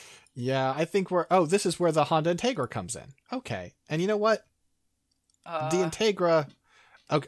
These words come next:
Speaker 1: okay, we, we already had our first gen Integra,
Speaker 2: Yeah.
Speaker 1: which was our, our Quint and all that. And
Speaker 2: We
Speaker 1: then
Speaker 2: skipped the
Speaker 1: second
Speaker 2: second
Speaker 1: gen.
Speaker 2: gen. Oh, the second gen ones are kinda nice. Very flat
Speaker 1: Yeah.
Speaker 2: looking.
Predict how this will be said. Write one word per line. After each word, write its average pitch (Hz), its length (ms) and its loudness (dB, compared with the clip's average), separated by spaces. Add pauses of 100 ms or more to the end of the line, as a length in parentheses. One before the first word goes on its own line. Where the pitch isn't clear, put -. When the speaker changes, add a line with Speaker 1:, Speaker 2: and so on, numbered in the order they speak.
Speaker 1:
okay, 139 220 0
we, 127 140 -2
we 127 120 0
already 175 160 0
had 160 200 4
our 160 60 4
first 139 320 -4
gen 120 140 -2
Integra, 104 640 -6
Speaker 2:
Yeah. 139 160 -20 (220)
Speaker 1:
which 117 180 -10
was 113 100 -4
our, 113 160 -6 (100)
our 127 120 -6
Quint 120 500 -6
and 123 80 -8
all 110 140 -6
that. 107 320 -8
And 123 100 -8
Speaker 2:
We 131 40 -4
Speaker 1:
then 131 120 -2
Speaker 2:
skipped 127 140 -2
the 165 100 2
Speaker 1:
second 247 220 -2
Speaker 2:
second 151 100 -2
Speaker 1:
gen. 135 280 -2
Speaker 2:
gen. 156 140 -18 (920)
Oh, 453 140 -4
the 403 60 -6
second 480 280 -6
gen 247 160 0
ones 185 160 -6
are 165 60 -6
kinda 143 240 -4
nice. 127 420 -14 (560)
Very 233 220 -4
flat 143 460 -10
Speaker 1:
Yeah. 254 200 -4
Speaker 2:
looking. 117 300 -12